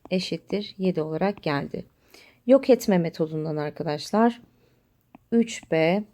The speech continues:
eşittir altıdan B'miz iki gelir. B'miz iki ise A'mız üç olur. Demek ki bizim parabolümüzün denklemi x kare artı üç x,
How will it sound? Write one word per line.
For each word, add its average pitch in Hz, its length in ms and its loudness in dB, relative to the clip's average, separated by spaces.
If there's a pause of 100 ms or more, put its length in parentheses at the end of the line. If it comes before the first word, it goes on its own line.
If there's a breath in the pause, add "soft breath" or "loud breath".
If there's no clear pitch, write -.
(600)
eşittir - 580 -8
altıdan 202 640 -2 (440)
B'miz 185 680 0 (280)
iki 175 260 -8
gelir. - 400 -12 (400 soft breath)
B'miz 233 500 8
iki - 280 -2
ise 185 460 0 (520 soft breath)
A'mız 180 800 -2 (300)
üç - 220 -6
olur. 170 360 -12 (400 soft breath)
Demek 240 300 6
ki 185 100 -4
bizim 202 260 0
parabolümüzün 180 840 2
denklemi 208 600 2 (540)
x 233 340 0
kare 208 420 4 (420)
artı 190 440 0
üç - 360 -4
x, - 400 -4